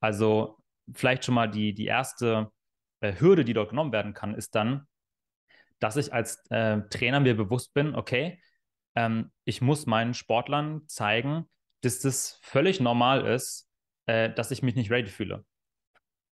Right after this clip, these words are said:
Heißt aber nicht von wegen so, „Ja, ich bin ein bisschen müde“, ja,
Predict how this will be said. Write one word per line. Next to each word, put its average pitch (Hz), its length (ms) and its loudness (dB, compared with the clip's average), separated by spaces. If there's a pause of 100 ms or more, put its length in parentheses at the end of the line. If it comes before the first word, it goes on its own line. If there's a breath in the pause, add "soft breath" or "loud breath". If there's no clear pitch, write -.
Heißt 156 340 -2
aber 113 220 2
nicht 139 400 0 (100)
von 123 200 2
wegen 123 160 4
so, 110 100 -2
„Ja, 123 400 2
ich 123 60 -4
bin 127 140 -4
ein - 20 -2
bisschen 123 220 -4
müde“, 123 600 2
ja, 117 280 -4